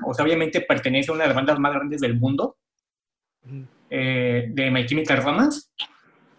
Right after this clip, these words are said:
Speaker 1: Digo, pero su show era de puros fans muy pequeño, entonces te hace una vibra tan chida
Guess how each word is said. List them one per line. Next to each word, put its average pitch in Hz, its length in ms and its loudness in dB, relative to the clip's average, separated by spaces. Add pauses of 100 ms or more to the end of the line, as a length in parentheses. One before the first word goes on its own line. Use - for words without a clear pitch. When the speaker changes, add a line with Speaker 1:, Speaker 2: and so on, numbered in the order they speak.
(180)
Speaker 1:
Digo, 147 260 0
pero 147 220 4
su 147 220 0
show 165 240 6
era 202 200 4
de 160 160 6
puros 175 380 0
fans 180 360 2
muy 170 200 -2
pequeño, 180 360 -4
entonces 165 300 -2
te 185 80 -4
hace 180 140 -2
una 202 100 2
vibra 170 300 2
tan 139 180 0
chida 196 480 0